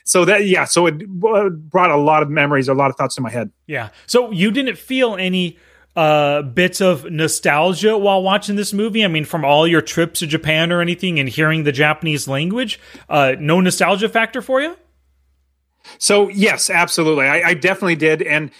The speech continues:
Speaker 1: what's, uh, uh, uh, definitely, I think it was just the, the drudgery of getting first th-, through the first thirty minutes. That was just really, really hard.
Speaker 2: I gotcha. So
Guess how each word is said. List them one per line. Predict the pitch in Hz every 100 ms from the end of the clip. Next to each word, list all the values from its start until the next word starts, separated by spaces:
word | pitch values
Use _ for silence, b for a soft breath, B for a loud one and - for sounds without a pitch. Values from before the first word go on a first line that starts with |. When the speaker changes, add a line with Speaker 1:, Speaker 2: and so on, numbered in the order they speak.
| b b
Speaker 1:
what's, | 165 185 -
uh, | 190 190 170 160 156 147 _ _ _ _
uh, | 185 -
uh, | 202 -
definitely, | 180 269 262 143 127
I | 175 208
think | 285 269
it |
was | 214 185
just | 202 165 -
the, | 165 147 -
the | 170
drudgery | 135 123 175 165 151 139
of | 123
getting | 160 170
first | - 160 147 - -
th-, | 160 160
through | 202 214
the | 143
first | - 170 -
thirty | 160 156
minutes. | 139 139 165 -
That | 147 143
was | 131
just | 143 123
really, | 131 117 139 131 127
really | 117 123 117
hard. | 113 107 95 b b b b
Speaker 2:
I | 123 143
gotcha. | 147 135 -
So | -